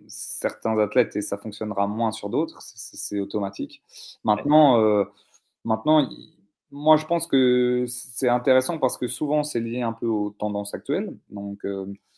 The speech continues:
Speaker 1: c'est lié au fait que, bah, par exemple, sur les dernières directives un peu fortes de la Fédé,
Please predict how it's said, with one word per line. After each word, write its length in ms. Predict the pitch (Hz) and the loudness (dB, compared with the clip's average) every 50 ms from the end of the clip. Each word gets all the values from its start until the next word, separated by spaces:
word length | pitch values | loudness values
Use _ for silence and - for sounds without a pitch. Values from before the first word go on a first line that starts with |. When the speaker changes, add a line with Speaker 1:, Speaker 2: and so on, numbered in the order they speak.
| _ _ _ | _ _ _
Speaker 1:
c'est 160 | _ - - 104 | _ -12 -8 -4
lié 340 | 104 101 104 107 117 120 | -2 0 2 2 2 4
au 160 | 113 107 104 101 | 2 2 0 -2
fait 220 | - - 110 107 | -2 -4 -6 -4
que, 240 | - 107 104 104 98 | -4 -2 -2 -2 -2
bah, 140 | 98 98 - | -2 -2 -2
par 160 | 101 104 104 | -2 -2 -2
exemple, 260 | 101 101 117 107 - | -2 -4 -8 -10 -10
sur 140 | - 104 101 | -10 -8 -8
les 100 | 101 101 | -4 -4
dernières 340 | 104 101 104 104 98 98 95 | -4 -2 -2 -4 -4 -6 -6
directives 420 | - 101 101 98 - - 113 104 | -4 -4 -4 -4 -6 -8 -6 -6
un 120 | 98 95 - | -6 -6 -8
peu 80 | - 98 | -10 -14
fortes 440 | - - - 120 110 - - - 104 | -8 0 2 2 2 2 -2 -8 -6
de 140 | 104 104 | -4 -2
la 120 | 101 101 101 | 0 -2 -2
Fédé, 560 | - - 101 104 113 117 117 120 117 98 | -4 -6 -2 0 0 2 2 2 0 0